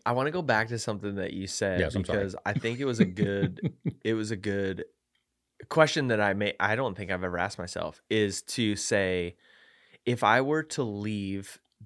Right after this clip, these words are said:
Speaker 1: this place," and you could probably apply this to a season too,
Speaker 2: Mm-hmm.
Speaker 1: and it would be helpful, is to say, if I were to leave this place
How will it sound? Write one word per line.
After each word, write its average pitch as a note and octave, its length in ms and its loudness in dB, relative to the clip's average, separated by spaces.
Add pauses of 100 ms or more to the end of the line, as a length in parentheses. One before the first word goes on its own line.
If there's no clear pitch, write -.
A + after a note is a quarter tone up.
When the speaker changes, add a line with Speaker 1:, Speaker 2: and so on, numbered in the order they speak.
Speaker 1:
this - 560 -4 (840)
place," E2+ 640 -4 (100)
and B2+ 140 2
you B2+ 100 -2
could C3 120 -6
probably C4 300 0
apply G2+ 320 0
this G2 220 -6
to G#2+ 140 -4
a F2 60 -4
season F2 520 -4
too, E2+ 220 -6 (200)
Speaker 2:
Mm-hmm. F#2 320 -2
Speaker 1:
and A2 120 -2
it G2 100 -2
would F#2+ 120 -2
be G2 80 -4
helpful, D#2+ 480 -6 (680)
is G#2+ 120 -6
to G#2 60 -8
say, G2+ 360 -2
if A2+ 140 -2
I A2 140 4
were D#3 280 0 (380)
to B2 140 -2
leave G#2+ 380 -2
this F2+ 240 -4
place - 720 -4